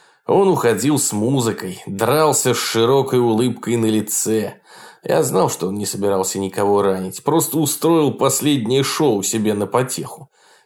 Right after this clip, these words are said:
Тюремщики прижали его к полу, навалившись сверху кучей малой.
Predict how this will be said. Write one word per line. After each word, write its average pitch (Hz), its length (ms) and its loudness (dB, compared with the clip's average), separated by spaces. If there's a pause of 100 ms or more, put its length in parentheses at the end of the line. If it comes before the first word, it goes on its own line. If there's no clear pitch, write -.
(140)
Тюремщики 135 500 0
прижали 113 540 2
его 110 220 4
к - 180 -12
полу, 131 360 2
навалившись 110 640 0
сверху 117 480 -2
кучей 104 360 -4
малой. 107 580 0